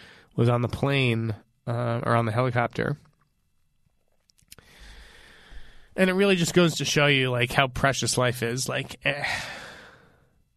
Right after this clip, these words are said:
this guy had an entire life left to live, another forty years, fifty years,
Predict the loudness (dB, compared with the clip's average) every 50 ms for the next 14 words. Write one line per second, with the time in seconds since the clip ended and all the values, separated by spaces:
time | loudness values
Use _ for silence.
0 | _ _ _ _ _ _ _ _ _ _ _ _ _ _ 0 0 0 0 0 -2
1 | 0 2 4 4 6 6 6 6 6 6 6 4 4 2 0 -4 _ _ _ _
2 | _ _ _ _ _ _ _ -18 -10 -2 2 4 4 4 4 2 0 -2 -4 -10
3 | -12 _ _ _ -4 -2 -2 -2 -2 2 2 2 4 2 0 0 0 0 0 -2
4 | -4 -4 -4 -4 -4 -4 -10 -8 -6 -6 -4 -4 -4 -2 -2 -2 -2 -4 -4 -4
5 | -2 0 0 0 0 0 -2 -2 -2 -2 -2 -2 -4 -6 -8 -8 -10 -10 -10 -10
6 | -6 -4 -4 -2 -2 -2 -4 -4 -4 -6 -6 -6